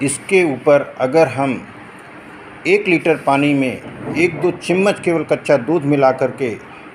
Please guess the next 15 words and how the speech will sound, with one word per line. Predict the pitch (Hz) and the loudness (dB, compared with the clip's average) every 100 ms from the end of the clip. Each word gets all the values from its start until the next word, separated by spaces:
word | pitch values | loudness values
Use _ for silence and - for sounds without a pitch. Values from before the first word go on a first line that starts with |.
| - - - - - - - - - - | -20 -20 -18 -14 -12 -12 -14 -14 -12 -4
हफ्ते | 156 - 226 214 | -4 0 0 2
में | 185 | 0
एक | 147 160 170 139 | -4 -2 -2 -2
दिन | 151 147 | -4 -2
spray | 131 - 165 | -6 -2 -2
करते | 165 131 - 135 | 0 -2 -2 -2
रहें | 120 131 135 - - - - | 0 -2 -4 -8 -20 -14 -8
तो | |
ये | 123 151 165 - | 0 2 2 2
पौधे | 131 120 135 | 0 2 -2
का | 147 139 | 0 0
जो | 139 139 135 - - 101 | 2 0 0 -4 -16 -2
best | 185 196 - | 0 0 0
version | 147 135 135 | 0 2 0
है | 127 | -2